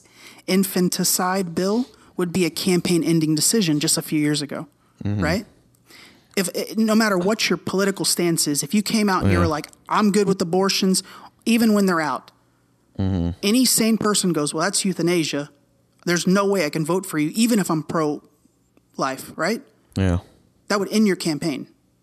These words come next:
Speaker 1: And today, in two thousand nineteen, that is, like,
Speaker 2: That's
Speaker 1: that's
Speaker 2: fine.
Speaker 1: applauded.
Speaker 2: Yeah.
Speaker 1: Because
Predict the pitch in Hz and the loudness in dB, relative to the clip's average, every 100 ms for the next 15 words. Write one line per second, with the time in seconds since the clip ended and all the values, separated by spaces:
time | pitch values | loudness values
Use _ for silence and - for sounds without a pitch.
0 | _ _ _ _ _ _ - 202 - 185 | _ _ _ _ _ _ 0 0 0 0
1 | 233 180 156 160 _ - _ _ 185 175 | 0 0 -2 -6 _ -20 _ _ -4 -2
2 | 226 202 196 185 196 185 214 165 170 156 | 0 0 2 2 2 2 0 0 0 -2
3 | 160 - 165 - 104 165 - 78 80 262 | -4 -6 -6 -4 -4 -2 0 0 0 -2
4 | 135 139 _ - - - 92 190 214 202 | -2 -8 _ -20 -14 -6 -2 0 0 -2